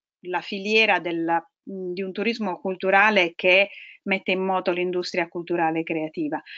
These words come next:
ma, eh, si mette in moto anche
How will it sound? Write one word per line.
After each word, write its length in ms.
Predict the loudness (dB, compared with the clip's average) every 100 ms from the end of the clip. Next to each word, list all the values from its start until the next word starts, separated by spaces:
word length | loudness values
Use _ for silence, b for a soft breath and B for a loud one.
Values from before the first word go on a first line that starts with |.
| B B
ma, 420 | 8 8 8 2 -6 _ b b b
eh, 360 | -2 0 0 0
si 220 | 4 6
mette 320 | 6 4 6
in 120 | 6
moto 720 | 8 6 4 0 0 0 0 2
anche 720 | 4 4 0 -4 0 0